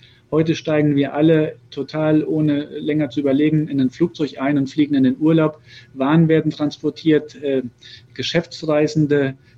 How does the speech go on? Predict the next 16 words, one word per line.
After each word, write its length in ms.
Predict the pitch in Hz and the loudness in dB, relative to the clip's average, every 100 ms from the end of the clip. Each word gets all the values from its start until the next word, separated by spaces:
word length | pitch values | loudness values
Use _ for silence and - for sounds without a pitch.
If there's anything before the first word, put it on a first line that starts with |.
| - | -10
ähm, 300 | 143 139 139 | -6 -2 -4
f-, 460 | - 85 82 - - | -4 -4 -4 -4 -6
fliegen 300 | 165 160 151 | 0 2 2
von 140 | 147 | -2
einem 220 | 139 151 | -2 -2
Kontinent 460 | 143 147 147 143 143 | 0 -2 0 0 -2
zum 160 | 139 139 | -4 -4
anderen. 360 | 143 151 131 | 0 2 0
Und 140 | 139 143 | -2 -6
das 140 | 147 | -6
ist 220 | 170 - - _ - | -8 -12 -20 _ 0
ganz 280 | 160 160 - | 2 2 -2
essentiell 840 | 170 - 151 - 156 160 185 202 - - _ | -2 0 -2 0 4 4 4 0 -6 -20 _
für, 540 | - 165 165 165 156 156 | -6 2 4 4 2 -2
ja, 180 | 156 | -4
für 160 | 151 | -4